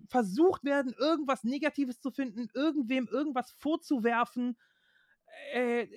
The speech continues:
ich bin's einfach so leid, ganz ehrlich. Es nervt einfach nur noch.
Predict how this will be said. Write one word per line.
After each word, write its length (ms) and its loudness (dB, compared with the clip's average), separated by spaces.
ich 180 -14
bin's 160 0
einfach 180 -2
so 120 -4
leid, 360 -4
ganz 160 -6
ehrlich. 360 -4
Es 140 -6
nervt 360 2
einfach 240 -4
nur 140 -4
noch. 300 -8